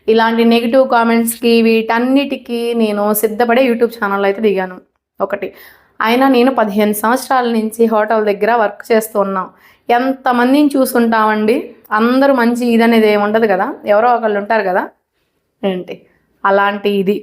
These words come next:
కాకపోతే నేను ఒకటే చెప్తాను, నా హోటల్ గురించి మాత్రం దయచేసి మాట్లాడితే మాత్రం ఎవరిని ఒప్పుకోను నేను.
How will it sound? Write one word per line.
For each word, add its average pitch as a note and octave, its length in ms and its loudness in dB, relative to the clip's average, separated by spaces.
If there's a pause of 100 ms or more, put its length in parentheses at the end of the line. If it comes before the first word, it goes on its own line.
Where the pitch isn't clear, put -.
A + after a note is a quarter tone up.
కాకపోతే G#3+ 480 -2
నేను A#3 240 0
ఒకటే F#3+ 180 -4
చెప్తాను, A#3 540 -2
నా A#3 300 2
హోటల్ C4+ 400 0
గురించి C4+ 340 0
మాత్రం A#3+ 340 -2
దయచేసి A3+ 420 0
మాట్లాడితే G3+ 420 -2
మాత్రం G3+ 260 -2
ఎవరిని G#3+ 460 0
ఒప్పుకోను G#3+ 380 -4
నేను. F#3+ 220 -12